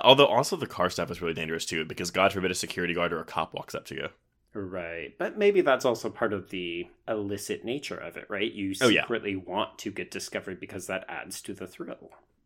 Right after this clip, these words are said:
Speaker 1: Oh, absolutely. And again, it's just, I, I like seeing that aspect. I mean, you know, again, we don't see a lot of queer youth stories where it's just like, 'cause <sighs> I'll even say mainstream, right? Because I'm thinking of
Speaker 2: Mm-hmm.
Speaker 1: something like Love, Simon or, you know, even Love, Victor, which, you know, is on Hulu now.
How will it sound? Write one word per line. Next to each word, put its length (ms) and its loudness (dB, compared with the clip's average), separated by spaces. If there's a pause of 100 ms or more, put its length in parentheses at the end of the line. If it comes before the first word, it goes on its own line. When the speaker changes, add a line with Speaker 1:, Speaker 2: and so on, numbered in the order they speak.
(100)
Speaker 1:
Oh, 380 8
absolutely. 720 2
And 160 10
again, 140 8
it's 120 4
just, 120 -6 (240)
I, 120 4
I 160 4
like 320 8
seeing 300 4
that 160 4
aspect. 580 2
I 60 2
mean, 100 2
you 80 4
know, 80 4
again, 240 0 (380)
we 320 -4 (160)
don't 200 -8
see 160 0
a 80 6
lot 200 6
of 100 2
queer 400 2
youth 340 0
stories 640 2
where 220 6
it's 120 4
just 200 -6
like, 280 2 (120)
'cause 180 2 (140)
<sighs> 400 0
I'll 160 6
even 180 2
say 160 4
mainstream, 880 -2
right? 220 4
Because 180 0
I'm 120 2
thinking 200 2
of 60 0
Speaker 2:
Mm-hmm. 40 -4
Speaker 1:
something 200 0
like 120 2
Love, 200 4
Simon 420 0
or, 320 0
you 80 -8
know, 80 -4
even 220 -2
Love, 180 0
Victor, 380 -2
which, 340 -6
you 80 -10
know, 160 -8
is 100 -4
on 120 -8
Hulu 320 0
now. 220 -2